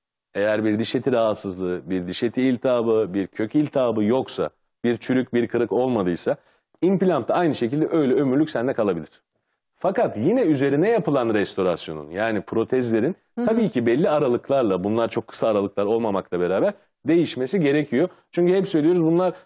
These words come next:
Speaker 1: e, kul yapısı şeyler. E, belli bir süre sonra siz ister istemez diş eti uyumsuzluğu başlayabilir.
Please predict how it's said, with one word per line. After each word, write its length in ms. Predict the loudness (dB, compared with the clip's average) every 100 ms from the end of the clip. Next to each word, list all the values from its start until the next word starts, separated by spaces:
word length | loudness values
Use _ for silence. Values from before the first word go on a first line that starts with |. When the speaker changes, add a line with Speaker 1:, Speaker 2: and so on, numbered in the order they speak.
| _ -6
Speaker 1:
e, 240 | 0 2 0
kul 220 | 0 2
yapısı 320 | 2 0 -2
şeyler. 420 | 0 2 2 0 -6 _ -4
E, 140 | 0
belli 220 | 2 4
bir 60 | 2
süre 220 | 2 0
sonra 360 | 2 2 2 0 -6
siz 340 | -6 -2 -2 0
ister 300 | -2 0 0
istemez 460 | 0 0 2 2 0
diş 140 | 0
eti 140 | 2 4
uyumsuzluğu 500 | 2 0 -2 0 2
başlayabilir. 580 | 0 0 0 2 0